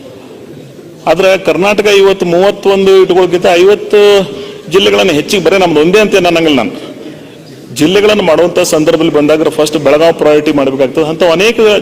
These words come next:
ಜಿಲ್ಲೆಗಳನ್ನು ತಾವು ಮಾಡಿದ್ರಿ ಅಂದ್ರೆ ಆಡಳಿತ ದೃಷ್ಟಿಯಿಂದ ಭಾಳ ಅನುಕೂಲ ಆಗ್ತದೆ. ಇವತ್ತು ಉದಾಹರಣೆಗೆ ಅವಿಭಾಜ್ಯ ದಾ-, ಧಾರವಾಡ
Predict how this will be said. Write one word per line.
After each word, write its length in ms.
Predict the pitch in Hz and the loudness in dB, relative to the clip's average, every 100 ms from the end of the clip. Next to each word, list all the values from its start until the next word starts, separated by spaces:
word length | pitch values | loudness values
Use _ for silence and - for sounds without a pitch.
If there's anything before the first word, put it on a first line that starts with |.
| 151 | -2
ಜಿಲ್ಲೆಗಳನ್ನು 420 | 165 170 170 160 | 0 0 0 0
ತಾವು 120 | 151 | -2
ಮಾಡಿದ್ರಿ 400 | 143 139 170 165 | 0 0 2 2
ಅಂದ್ರೆ 400 | 127 127 139 143 - - - - | 0 0 -2 -4 -14 -18 -14 -2
ಆಡಳಿತ 360 | 139 180 208 | 0 2 2
ದೃಷ್ಟಿಯಿಂದ 480 | 214 175 175 190 175 | 2 2 0 0 0
ಭಾಳ 200 | 156 143 | 2 2
ಅನುಕೂಲ 320 | 131 131 151 | 0 0 0
ಆಗ್ತದೆ. 340 | 131 104 104 - - - - - - | 0 -2 -8 -8 -18 -20 -20 -20 -4
ಇವತ್ತು 280 | 170 190 185 | 0 0 2
ಉದಾಹರಣೆಗೆ 340 | 190 202 202 196 | 2 2 2 2
ಅವಿಭಾಜ್ಯ 500 | 170 190 190 196 196 | 4 4 2 2 2
ದಾ-, 280 | 180 180 | 2 2
ಧಾರವಾಡ 340 | 165 170 180 | 2 4 4